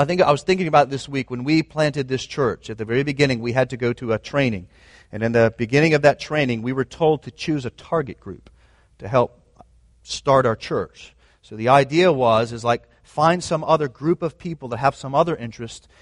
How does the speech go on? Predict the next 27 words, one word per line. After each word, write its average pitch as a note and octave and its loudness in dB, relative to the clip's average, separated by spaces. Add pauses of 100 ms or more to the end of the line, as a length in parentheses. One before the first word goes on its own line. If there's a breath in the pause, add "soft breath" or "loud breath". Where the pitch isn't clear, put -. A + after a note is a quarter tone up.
(100)
and A2+ -20
sort C3 -4
of A2+ -8
use D#3 -2
that A#2 2
to A2+ -16
start G#2+ -2
a G2+ -6
church. - -10 (1300 soft breath)
So A#2 0
they A#2+ 2
had D3 2
us D3 -2
go C#3+ -2
through C3 -8
that A#2+ 2
exercise, A#2 2
and A2+ -12
Joe D3 0
and C#3 0
I C3 2
are A#2+ 0
sitting C3 -6
in A2+ -8
this G2+ -14
meeting, C#3 -4
and F#2 -14